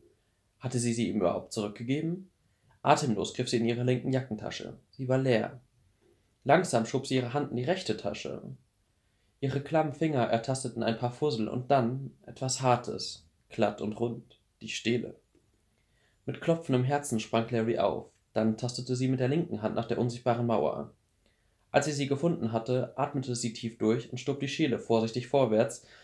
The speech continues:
bis ihre Spitze die Barriere berührte. Tief in ihrem Inneren bildete sich bereits ein Symbol, wie ein Fisch, der im trüben Wasser auftaucht und dessen Schuppen immer deutlicher hervortreten, je näher er an die Oberfläche kommt.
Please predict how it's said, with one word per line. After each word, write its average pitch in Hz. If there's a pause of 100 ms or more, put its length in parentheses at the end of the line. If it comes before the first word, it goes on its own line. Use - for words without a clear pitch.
(140)
bis 127
ihre 131
Spitze 127
die 123
Barriere 113
berührte. 117 (720)
Tief 165
in -
ihrem 110
Inneren 110
bildete 113
sich 123
bereits 123
ein 123
Symbol, 120 (360)
wie 120
ein 131
Fisch, - (880)
der 131
im 131
trüben 147
Wasser 135
auftaucht 117
und 131
dessen 131
Schuppen 147
immer 107
deutlicher 107
hervortreten, 120 (720)
je 120
näher 110
er 69
an 120
die 123
Oberfläche -
kommt. -